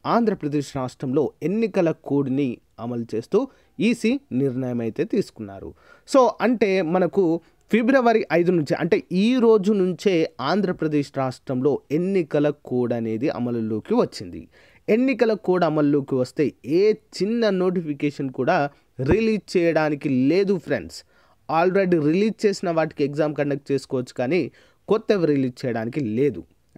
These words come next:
as per the election commission rules. అంటే రాష్ట్రంలో కానిస్టేబుల్, ఎస్ఐ, డిఎస్సి లేదు, క్యాలెండర్ జాబ్స్ లేవు. ఎప్పటి వరకు?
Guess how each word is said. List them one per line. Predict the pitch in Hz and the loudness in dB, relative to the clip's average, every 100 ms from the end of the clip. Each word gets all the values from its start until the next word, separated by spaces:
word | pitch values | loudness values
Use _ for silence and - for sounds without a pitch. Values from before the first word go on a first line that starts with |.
| 120 | -10
as | 127 | -8
per | - 113 160 | -6 -2 -2
the | 277 _ _ - 139 | -2 _ _ -8 -4
election | 151 156 123 | -4 -4 -2
commission | 120 120 - 220 - _ 107 | -2 -4 -4 -6 -6 _ -4
rules. | 147 113 - - _ _ - | -2 -2 -6 -18 _ _ -2
అంటే | 247 214 165 | 0 2 0
రాష్ట్రంలో | 135 151 214 - 143 120 139 117 151 - _ - | 0 0 -2 -2 -4 0 0 2 0 -4 _ -8
కానిస్టేబుల్, | 120 123 135 - 147 147 226 - _ _ _ | -6 -4 -6 -2 0 0 -2 -8 _ _ _
ఎస్ఐ, | 101 113 - 156 180 226 _ _ _ 101 | -8 -8 -2 0 0 -2 _ _ _ -10
డిఎస్సి | 110 127 139 - 143 | -6 -2 -2 0 2
లేదు, | 147 165 247 _ - | 2 2 -2 _ -4
క్యాలెండర్ | 135 113 120 117 | -2 -2 -2 -4
జాబ్స్ | 101 95 - 98 | -4 -8 -10 -10
లేవు. | 80 - _ - | -10 -12 _ -6
ఎప్పటి | 131 143 202 | -2 0 2
వరకు? | 202 202 208 196 | 2 2 2 2